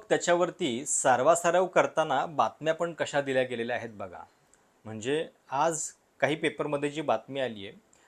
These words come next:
त्याच्यामध्ये हेडलाईन असं आहे की, "India to become fourth largest economy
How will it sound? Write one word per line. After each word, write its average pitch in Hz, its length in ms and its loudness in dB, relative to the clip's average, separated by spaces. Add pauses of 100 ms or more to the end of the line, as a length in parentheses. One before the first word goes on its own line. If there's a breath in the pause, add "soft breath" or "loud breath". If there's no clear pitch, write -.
(180 soft breath)
त्याच्यामध्ये 156 400 -2
हेडलाईन 135 440 -2
असं 135 200 -2
आहे 123 140 -2
की, - 240 -12
"India 131 340 -2
to 151 280 -8
become 143 260 -6
fourth 170 560 -2
largest 139 540 2
economy 131 440 -6